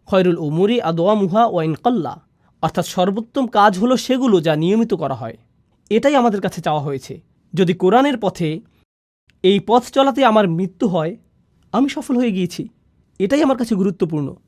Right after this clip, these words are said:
এটাই আমি আপনার জন্যও চাই। তো যদি আপনি আমার পরামর্শে আস্থা রাখেন, আমি চাই যে আপনি এই পথ চলায় সামিল হন। বাইয়েনা টিভির ওয়েবসাইটে যান, আজই সাইন আপ করুন। দুই সপ্তাহের জন্য ফ্রি সাবস্ক্রিপশন ব্যবস্থা রয়েছে, যাতে আপনি একটি ধারণা পেতে পারেন। আলোচনা শোনা শুরু করে দিন।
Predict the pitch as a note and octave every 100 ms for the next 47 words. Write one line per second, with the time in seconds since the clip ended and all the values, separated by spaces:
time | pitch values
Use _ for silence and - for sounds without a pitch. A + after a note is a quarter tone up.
0 | _ _ - G3 B3 C#4 A#3+ G3+ - A3
1 | G#3+ A3+ F#3+ - G2 - _ _ - F#3
2 | C#3+ G3 G#3 D4 A3+ - A#3 G3+ G3 G3
3 | F#3+ G#3 - D#3 - G#3+ G3 - D4+ _
4 | _ _ _ _ _ _ D#3+ F3+ - G#3
5 | A3 B3 C4 F3+ A3 A3+ F3+ F3 E3 -
6 | D#3+ D3+ D#3+ F3+ E3+ C3+ F#3 _ _ _
7 | _ D3 F3 G3+ G#3 G3+ F3+ D#3+ D#3+ A3+
8 | G#3 G#3 C4 D#4+ _ _ - C#3+ E3 G3
9 | A3+ A3 A3+ A3+ A#3 D4 _ _ - D#3+
10 | F#3 G#3 - G#3 G3+ F#3+ - G3 F#3+ F#3
11 | - G#3 - A3 G#3 G3 - G3+ G3 B3+
12 | - _ E3 E3 F#3+ E3+ G3 F#3+ D#3+ E3
13 | G#3 A#3+ A3 E3 C#3 B2 A#2+ - _ _
14 | D#3+ F#3 F#3+ G#3 - A#3+ B3 A3+ F3 D3
15 | B2 -